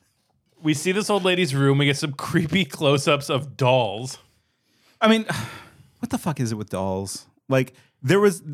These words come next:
Speaker 2: there's a generation of old ladies out there that is, like, deep into dolls.
Speaker 1: Yeah, my grandma, when she was alive,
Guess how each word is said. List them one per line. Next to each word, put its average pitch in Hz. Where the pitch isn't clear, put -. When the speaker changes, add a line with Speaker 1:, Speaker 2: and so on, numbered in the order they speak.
Speaker 2:
there's 147
a 147
generation 151
of 117
old 123
ladies 107
out 95
there 92
that 90
is, 90
like, 92
deep 95
into 87
dolls. 78
Speaker 1:
Yeah, 131
my 131
grandma, 113
when 110
she -
was 107
alive, 110